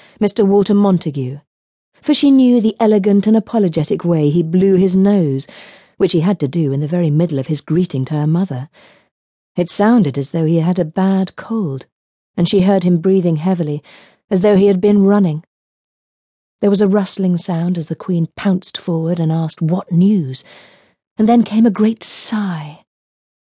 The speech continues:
Mister Montague's voice began in horror at the fire, and the Queen's joined in in duet. There was no more coal or wood. There was no more money to buy any. There was nothing left to pawn.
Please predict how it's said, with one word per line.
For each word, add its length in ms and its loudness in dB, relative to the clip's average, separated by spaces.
Mister 200 -2
Montague's 500 2
voice 420 0
began 360 0
in 120 2
horror 520 -2
at 120 -6
the 80 -2
fire, 580 -6
and 100 2
the 60 0
Queen's 460 2
joined 420 2
in 300 -2
in 160 0
duet. 460 -6
There 100 -2
was 100 0
no 160 2
more 200 2
coal 560 -6
or 180 -2
wood. 320 -6
There 100 0
was 80 0
no 120 2
more 140 2
money 300 2
to 80 -2
buy 240 0
any. 320 -4
There 80 -4
was 100 -2
nothing 280 2
left 240 -2
to 60 -12
pawn. 460 -6